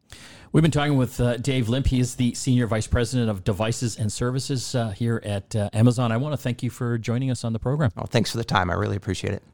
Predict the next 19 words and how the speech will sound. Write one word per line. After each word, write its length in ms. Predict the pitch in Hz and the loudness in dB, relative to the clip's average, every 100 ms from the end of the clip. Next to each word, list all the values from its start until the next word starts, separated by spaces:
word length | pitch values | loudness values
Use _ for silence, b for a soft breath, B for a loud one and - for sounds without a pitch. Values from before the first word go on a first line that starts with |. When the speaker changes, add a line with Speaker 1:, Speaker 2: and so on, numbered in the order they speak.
| - | 2
Speaker 1:
Don't 160 | - 202 | 6 8
forget 240 | 196 175 - | 10 10 8
to 60 | |
tune 260 | 120 147 127 | 10 12 12
in 140 | 120 | 12
to 240 | 110 120 110 | 12 10 10
our 220 | 101 95 | 10 8
sister 440 | 92 - 127 - 113 | 6 8 6 8 6
show. 260 | - 82 | 6 4
It's 100 | 80 | 4
called 180 | - 110 | 8 10
The 140 | 107 | 10
App 160 | 95 110 | 10 8
Show. 320 | - 127 143 | 8 8 10
It's 280 | 110 104 - - | 6 4 2 4
on 280 | 101 98 - - | 6 8 4 2
every 360 | 117 143 156 | 2 4 2
Sunday 520 | 156 - 127 117 90 101 | 2 4 10 10 10 8
here 520 | - 95 98 101 | 6 8 8 6